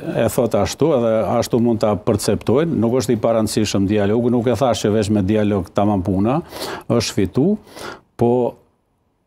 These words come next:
janë njëqind e njëzet mijë qytetarë që p-, po e lëshojnë këtë vend, që e kanë lëshu këtë vend brenda periudhës qeverisë të kësaj qeverie.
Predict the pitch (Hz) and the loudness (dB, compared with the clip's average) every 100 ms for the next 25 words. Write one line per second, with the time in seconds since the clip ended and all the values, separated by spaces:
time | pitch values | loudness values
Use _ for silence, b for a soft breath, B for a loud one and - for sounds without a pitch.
0 | - 117 156 180 190 190 185 170 180 185 | 0 2 2 0 0 0 2 0 0 0
1 | 185 170 - - 156 165 - 170 147 143 | 0 -2 -4 -2 0 0 0 0 0 -2
2 | - - - 139 135 - 160 135 127 110 | -4 -8 0 2 2 0 0 0 0 0
3 | 104 101 127 135 117 127 120 - 147 131 | 2 0 0 0 2 0 0 0 0 0
4 | 117 139 139 127 131 127 127 120 131 123 | 0 2 2 2 0 0 0 0 2 0
5 | - 123 120 127 123 - 131 - 120 107 | 0 0 0 0 -2 0 -2 0 0 2
6 | 92 - - 107 95 92 80 67 | 0 -4 -2 0 2 0 0 -2